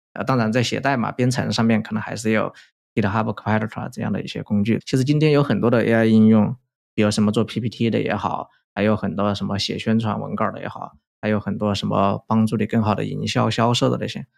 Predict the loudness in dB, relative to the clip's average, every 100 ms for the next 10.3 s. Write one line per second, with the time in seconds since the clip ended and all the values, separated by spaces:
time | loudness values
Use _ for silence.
0 | _ 0 2 0 -4 -6 -4 0 2 2
1 | -2 -4 -2 0 -2 -2 -4 -2 0 2
2 | 0 -4 -6 -4 -2 -2 0 2 0 -4
3 | _ -4 -2 0 -2 -2 -2 -2 -4 -6
4 | -2 0 0 -2 -2 -4 -6 -2 -2 -2
5 | -6 -14 -16 -14 -12 -12 -12 -12 -6 -2
6 | 0 -2 -2 -4 0 -2 0 -2 -2 -2
7 | -4 -14 _ _ _ 2 2 2 0 0
8 | 0 0 2 2 2 0 -2 -4 -4 -6
9 | -4 -4 -4 -6 -8 -4 -2 0 -2 -2
10 | -2 0 -2